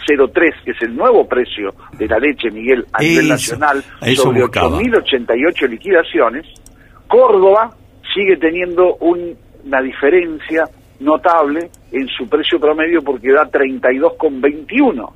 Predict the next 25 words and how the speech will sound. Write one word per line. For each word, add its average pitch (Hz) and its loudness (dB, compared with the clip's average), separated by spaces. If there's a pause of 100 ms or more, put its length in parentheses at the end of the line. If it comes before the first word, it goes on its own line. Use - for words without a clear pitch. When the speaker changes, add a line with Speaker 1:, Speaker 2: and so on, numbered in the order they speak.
Speaker 2:
Mm. 85 -6 (520)
Speaker 1:
Es 196 2
decir, 175 0 (380)
ochenta 214 0
y 147 2
dos 214 2
centavos 170 2
por 165 2
debajo 139 0
del 113 0
precio 147 -6 (260)
promedio 156 2
nacional 196 2 (260)
que 151 0
encabeza 156 2
Buenos 160 2 (120)
Aires 208 2
con 139 -2
casi 160 -4
treinta 143 0
y 127 -2
cuatro 170 0
pesos 143 -8
por 110 -10
litro. 73 -20